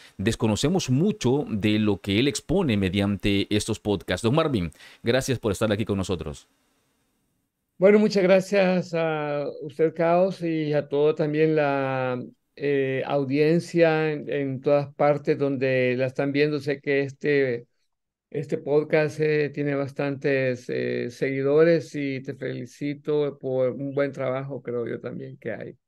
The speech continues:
Speaker 1: Perfecto,
Speaker 2: Así
Speaker 1: muchas
Speaker 2: que
Speaker 1: gracias, don Marvin.
Speaker 2: estoy listo, dispare. <laughs>
Speaker 1: Ok, vamos. Entonces vamos directamente. Fíjese que algo que estaba a punto de preguntarle el anterior podcast, pero por cuestión de tiempo ya no pudimos, es cómo era el diario vivir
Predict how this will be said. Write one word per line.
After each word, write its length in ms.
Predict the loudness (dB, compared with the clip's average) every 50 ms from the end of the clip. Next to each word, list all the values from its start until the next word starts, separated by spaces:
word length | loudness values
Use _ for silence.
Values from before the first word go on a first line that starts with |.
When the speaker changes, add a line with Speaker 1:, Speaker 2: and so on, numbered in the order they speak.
| _ _ _ _ _ _ _ _ _ _ _ _ _ _
Speaker 1:
Perfecto, 420 | -4 -4 -4 -2 -4 -4 -4 -4 -4
Speaker 2:
Así 40 | -2
Speaker 1:
muchas 180 | 0 0 0
Speaker 2:
que 60 | 0
Speaker 1:
gracias, 300 | 0 0 -2 -2 -2 -4
don 120 | -2 -2 -2
Marvin. 220 | -2 -2 -4 -6 -2
Speaker 2:
estoy 260 | 2 4 4 4 6
listo, 400 | 4 4 2 2 2 -2 -4 -2
dispare. 640 | -2 -4 -8 -6 -2 -2 0 0 0 -2 -4 -8 -14 -14 _
<laughs> 320 | -8 -8 -6 -6 -10 -8 -4
Speaker 1:
Ok, 180 | -2 0 0 2 2 2
vamos. 380 | 2 2 2 2 0 0 -2 -6 -14 -20 -16 -10
Entonces 200 | -6 -4 0 2
vamos 200 | 2 2 2 2
directamente. 640 | 2 2 2 2 2 2 2 2 0 0 0 -2 -4 -6 -10 -20 -20 -18 -6
Fíjese 340 | -2 0 0 2 2 0 0
que 220 | 0 0 -2 0 0 -2
algo 420 | 0 0 0 0 0 -2 -2 -2
que 260 | 0 0 0 0 0 0
estaba 300 | -2 -2 -2 -2 -2 -2
a 80 | -2
punto 220 | -2 -2 0 2 2
de 80 | 2
preguntarle 800 | 2 2 0 2 0 0 0 0 0 0 0 0 2 2 2 2 0
el 140 | 0 0 0
anterior 400 | 0 0 0 0 0 2 0 0
podcast, 480 | 0 0 0 0 0 0 -2 -2 -2 -2
pero 300 | -2 0 0 0 -2 -4
por 160 | -6 -6 -6
cuestión 220 | -6 -6 -4 -4
de 80 | -4 -2
tiempo 300 | 0 0 0 2 2 2
ya 60 | 2
no 140 | 2 0 0
pudimos, 440 | 0 0 2 2 2 2 0 -2 0
es 260 | 0 0 0 -2 -4 _ _ _ _ _ _ _ _ -20 _ _ _ _
cómo 340 | -4 0 0 2 2 2 2
era 140 | 2 2 2
el 180 | 2 0 0 -2
diario 460 | -2 0 0 2 2 2 0 0 2
vivir 480 | 2 2 2 2 2 2 2 0 -2